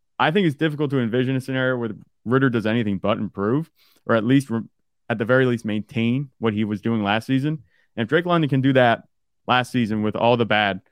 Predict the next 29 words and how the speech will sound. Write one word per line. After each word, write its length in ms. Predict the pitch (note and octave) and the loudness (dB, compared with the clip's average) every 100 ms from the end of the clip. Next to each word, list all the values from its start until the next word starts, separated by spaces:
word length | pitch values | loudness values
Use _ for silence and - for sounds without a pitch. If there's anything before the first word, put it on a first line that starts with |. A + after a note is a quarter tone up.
| _ _ - | _ _ -4
you 100 | G2+ | 0
know, 200 | F#2+ F#2 | 0 0
quarterback 420 | - A#2 G2 F#2+ | 2 2 2 0
play 140 | G#2 | -2
that 100 | F#2+ | -2
they 100 | F#2+ | -2
had 340 | F#2+ G2+ F#2 F2+ | 0 0 0 -2
and 140 | A2 A2 | -6 -6
just 140 | G#2 | -6
the 120 | G#2 | -4
uncertainty 540 | G#2 G#2 A2+ G#2+ G2+ F#2 | -4 -2 -2 -2 -4 -6
there, 200 | F2+ F2 | -4 -2
I 100 | G#2+ | -2
think 200 | A#2+ A2+ | -4 -2
that 220 | G#2+ - | -2 -2
he 140 | C#3 | 0
has 200 | C3 A#2 | 2 0
weekly 340 | G2+ B2 A2 A2+ | -2 -6 -6 -4
top 260 | G#2+ F#2 | -4 -4
twelve 200 | G#2+ G2 | -2 -2
upside 460 | G2 F#2+ F#2+ D#2+ - _ _ _ - | -2 -2 -4 -4 -8 _ _ _ -4
in 100 | G#2 | -4
his 120 | E2 | -2
future. 340 | G2+ F#2 D2+ | -4 -4 -6
I 80 | E2+ | -6
think 160 | G2 G2 | -4 -4
that's 140 | G#2 | -4
a 80 | G#2 | -6
pretty 420 | - A#2 G#2+ F#2 | -4 -2 -2 -4